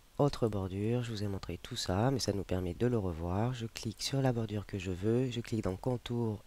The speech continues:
et intérieur, je dis OK. Je peux évidemment sélectionner mes lignes, les têtes de ligne, et agrandir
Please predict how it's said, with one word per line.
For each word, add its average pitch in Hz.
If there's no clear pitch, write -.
et 156
intérieur, 95
je -
dis 120
OK. -
Je 110
peux 107
évidemment 110
sélectionner 110
mes 117
lignes, 131
les 95
têtes 120
de 117
ligne, 113
et 139
agrandir 120